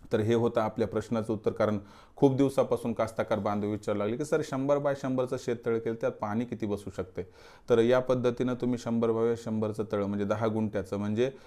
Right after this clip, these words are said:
आपल्या एका एकराचा जर चौथा भाग घेतला तर एवढं पाणी बसू शकते. आता अर्ध्या एकराचं असेल तर किती मग, याच्यापेक्षा दुप्पट म्हणजे नव्वद लाख,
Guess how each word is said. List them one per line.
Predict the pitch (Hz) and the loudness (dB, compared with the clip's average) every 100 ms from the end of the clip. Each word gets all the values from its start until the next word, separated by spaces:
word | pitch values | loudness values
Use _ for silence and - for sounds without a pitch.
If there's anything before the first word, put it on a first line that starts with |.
| - | -4
आपल्या | 101 98 110 | 0 0 2
एका | 101 113 113 | 0 4 2
एकराचा | 110 110 110 | 4 0 0
जर | 107 107 | 0 0
चौथा | - 107 117 | 2 0 0
भाग | 107 104 | 0 0
घेतला | 98 104 110 | -2 -4 -4
तर | 101 117 | -2 -2
एवढं | 104 104 101 120 | 2 2 2 0
पाणी | 117 101 104 | -2 -4 -4
बसू | 110 95 - | -4 -6 -6
शकते. | 110 - - - 67 - _ - - _ _ - _ - | -8 -8 -10 -12 -14 -16 _ -20 -20 _ _ -20 _ -8
आता | 107 104 | -6 -4
अर्ध्या | 104 104 110 | -2 0 -2
एकराचं | 107 110 107 | 0 -2 -2
असेल | 104 113 107 | -2 0 -2
तर | |
किती | 107 110 113 | -2 -2 0
मग, | 110 117 - - - - | -2 -2 -8 -20 -20 -4
याच्यापेक्षा | 107 101 104 107 - | -2 0 0 0 -2
दुप्पट | 113 117 110 104 | 0 0 0 -2
म्हणजे | 104 104 | -2 0
नव्वद | 107 107 107 95 | 0 2 2 0
लाख, | 95 | -2